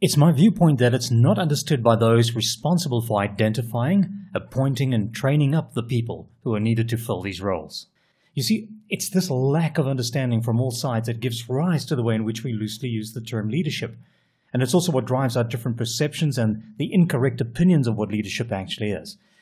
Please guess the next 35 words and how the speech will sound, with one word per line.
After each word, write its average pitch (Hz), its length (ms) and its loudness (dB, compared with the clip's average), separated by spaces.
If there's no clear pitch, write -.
And 127 80 2
I 151 60 6
think 165 180 0
a 139 60 0
good 120 220 -2
question 147 340 0
to 117 140 2
ask 113 260 0
is 101 140 -8
this. 107 340 -8
Do 117 160 -4
you 170 140 2
know 175 400 2
why 113 480 -2
you 104 180 -4
lead? 104 400 -4
Because 127 260 0
if 123 140 -6
you 151 100 2
know 233 140 2
why 127 640 -2
you 117 180 2
lead, 117 240 2
the 117 120 0
answer 151 280 0
to 127 220 -4
what 113 540 -4
leadership 117 560 0
is 95 260 -4
should 147 280 -4
become 131 260 -2
a 113 60 2
lot 110 200 0
more 117 200 -2
clearer. 98 440 -4